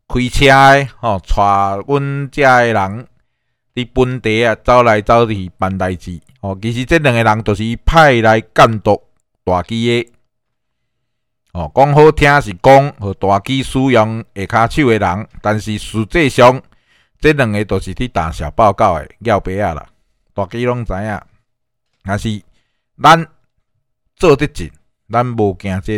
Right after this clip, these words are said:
这种物件。但是这个头家拄着代志煞来闹跑，大基真正真袂爽，所以甲这两个报尾仔讲，麻烦一下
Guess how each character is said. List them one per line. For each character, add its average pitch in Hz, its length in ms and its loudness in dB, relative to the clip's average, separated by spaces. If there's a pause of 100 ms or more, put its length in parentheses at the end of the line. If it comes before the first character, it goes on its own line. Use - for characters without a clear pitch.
(160)
这 - 140 -12
种 110 160 -8
物 92 40 -12 (100)
件。 - 260 -20 (1500)
但 131 240 0
是 - 140 -8 (720)
这 160 120 -2
个 160 140 4
头 135 320 4
家 151 260 4
拄 156 200 -2
着 120 140 -2
代 95 260 -4
志 92 260 -12
煞 123 220 0
来 107 160 0
闹 110 260 4
跑， - 300 -6 (960)
大 107 220 2
基 135 260 -6
真 110 240 -6
正 110 240 -2
真 95 260 -8
袂 82 160 -8
爽， 98 340 0
所 117 200 -2
以 101 60 -4
甲 95 160 -2
这 151 180 -2
两 123 180 -2
个 107 100 0 (360)
报 170 200 4
尾 127 140 4
仔 131 160 4
讲， 123 260 4 (840)
麻 120 320 4
烦 98 260 -2
一 104 40 -6
下 92 140 -12